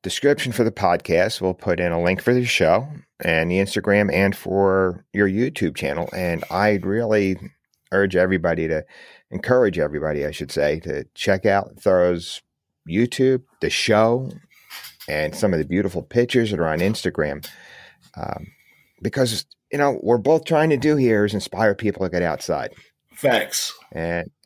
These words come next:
Speaker 1: and that's why I want, you know, check this out. Feel inspired. For those of you who are maybe not sure you wanna do this or you're looking for something different, check out what Thorough's doing and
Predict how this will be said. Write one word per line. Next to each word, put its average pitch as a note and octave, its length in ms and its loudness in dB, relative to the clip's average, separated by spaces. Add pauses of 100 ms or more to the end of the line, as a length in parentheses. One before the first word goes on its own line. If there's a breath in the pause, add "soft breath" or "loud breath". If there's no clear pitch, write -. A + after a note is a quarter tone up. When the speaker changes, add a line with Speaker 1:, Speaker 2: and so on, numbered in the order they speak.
Speaker 1:
and G#2 120 -2
that's A2+ 180 2
why A#2+ 140 4
I A2 40 6
want, G#2+ 280 0
you G#2+ 80 0
know, F#2+ 160 -4
check C#3 260 0
this A#2+ 160 -2
out. G2 240 0
Feel C3+ 240 0
inspired. B2 600 0
For F#2 120 -2
those A#2 280 2
of A2 100 -6
you A#2 140 0
who A#2 60 0
are A2+ 60 0
maybe G#2 360 0
not G2+ 300 0
sure A2 240 -2
you A2+ 120 0
wanna A#2+ 280 2
do A2 200 0
this B2 260 0
or E2+ 220 2 (180 loud breath)
you're G#2+ 140 2
looking B2 340 2
for G2+ 160 -4
something G#2 480 -2
different, F2+ 440 -2 (500)
check A#2 280 0
out E3 180 2
what C3+ 160 0
Thorough's A#2 300 2
doing G#2+ 420 2
and D#2+ 140 -8